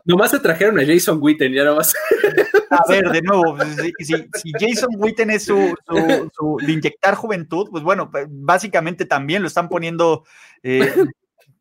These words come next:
Speaker 2: como, pues, a ver, Jason Witten fue el que sustituyó a Gruden, ¿no? En Monday Night.
Speaker 1: ¡Ah, claro! Oye,
Speaker 2: No,
Speaker 1: qué
Speaker 2: pues,
Speaker 1: bueno,
Speaker 2: básicamente
Speaker 1: ese,
Speaker 2: fue
Speaker 1: ese ángulo no lo había
Speaker 2: Golden Pass,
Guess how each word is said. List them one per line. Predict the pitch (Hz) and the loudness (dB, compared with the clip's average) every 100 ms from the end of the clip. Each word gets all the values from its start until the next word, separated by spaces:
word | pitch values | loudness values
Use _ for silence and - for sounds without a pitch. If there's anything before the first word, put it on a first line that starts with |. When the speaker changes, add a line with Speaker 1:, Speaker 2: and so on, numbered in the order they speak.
| - | -14
Speaker 2:
como, | 143 135 127 120 | -8 -4 -4 -6
pues, | 147 135 | -12 -4
a | 165 | 0
ver, | 180 | 0
Jason | 160 208 226 190 | 2 2 0 -4
Witten | 240 175 | -4 -4
fue | 190 | -4
el | 196 | -4
que | 202 | -6
sustituyó | 147 131 139 165 | -6 -12 -6 -2
a | |
Gruden, | 175 208 143 | 2 2 0
¿no? | 127 262 - | -6 -12 -14
En | - 139 | -14 -6
Monday | 143 165 147 | -4 -2 -2
Night. | 143 226 _ _ _ _ _ _ _ _ - | -4 -10 _ _ _ _ _ _ _ _ 0
Speaker 1:
¡Ah, | 269 381 392 | 4 4 4
claro! | - 359 440 403 392 - - _ _ _ _ _ _ - | 2 2 2 2 2 0 -6 _ _ _ _ _ _ -18
Oye, | - 214 285 | -14 -4 0
Speaker 2:
No, | 196 | 2
Speaker 1:
qué | 233 | 2
Speaker 2:
pues, | 247 | 2
Speaker 1:
bueno, | 214 202 | 2 4
Speaker 2:
básicamente | 208 202 160 185 202 208 | 4 2 2 -2 -2 -4
Speaker 1:
ese, | |
Speaker 2:
fue | 208 | -4
Speaker 1:
ese | 202 | 0
ángulo | 254 247 247 | 2 2 2
no | 226 247 | 2 2
lo | |
había | 240 247 | 2 0
Speaker 2:
Golden | 247 214 | -2 -4
Pass, | - | -4